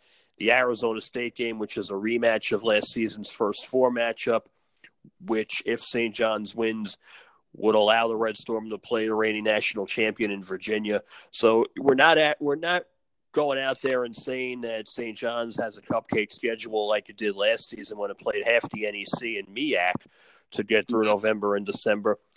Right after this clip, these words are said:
Speaker 1: But it's not, it's not Seton Hall's schedule, for instance. You look at what Kevin Willard's done, and it's night and day compared to what Saint John's has, but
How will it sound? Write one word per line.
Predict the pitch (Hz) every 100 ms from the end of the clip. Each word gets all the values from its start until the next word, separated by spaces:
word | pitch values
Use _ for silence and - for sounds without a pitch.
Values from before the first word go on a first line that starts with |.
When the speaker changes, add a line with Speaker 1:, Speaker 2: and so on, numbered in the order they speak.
| - _
Speaker 1:
But | - 170 - _ _ _ -
it's | 127 -
not, | 151 151 151 _ _ - _ _
it's | 147 151 -
not | 170 160
Seton | - 160 135
Hall's | 147 143
schedule, | - 117 98 101 95
for | - 92
instance. | 90 - -
You | - 120
look | -
at |
what | 120 -
Kevin | 135 117
Willard's | 107 139 127 -
done, | 107 101 104
and | 113 110 107 101 _ _ - -
it's | 120 120 - -
night | 131 139 131
and | 117
day | 135 135
compared | 120 113 - 117
to | 113
what | 110 107
Saint | 117 110
John's | 120 117 117
has, | 139 120 117
but | - 113